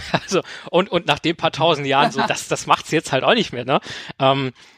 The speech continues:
Speaker 1: da-, das wäre ja schon so ein Stück weit ein Wortbruch gewesen und die Frage wäre dann auch gewesen,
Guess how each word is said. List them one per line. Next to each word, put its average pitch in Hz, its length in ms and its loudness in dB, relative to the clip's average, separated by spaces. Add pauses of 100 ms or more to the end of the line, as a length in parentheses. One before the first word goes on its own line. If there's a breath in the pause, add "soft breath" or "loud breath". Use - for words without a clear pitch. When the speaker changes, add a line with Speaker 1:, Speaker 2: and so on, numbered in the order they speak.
(320 soft breath)
Speaker 1:
da-, 151 120 -4 (160)
das - 280 -6
wäre 156 160 2
ja 151 100 4
schon 165 280 -2
so 165 100 -6
ein 156 80 -4
Stück - 360 -4
weit 143 200 2
ein 120 200 -10
Wortbruch 170 460 -4
gewesen 165 380 0
und 151 160 -8
die 143 80 -8
Frage 156 460 0
wäre 139 200 -2
dann 147 220 0
auch - 160 -6
gewesen, 139 500 -2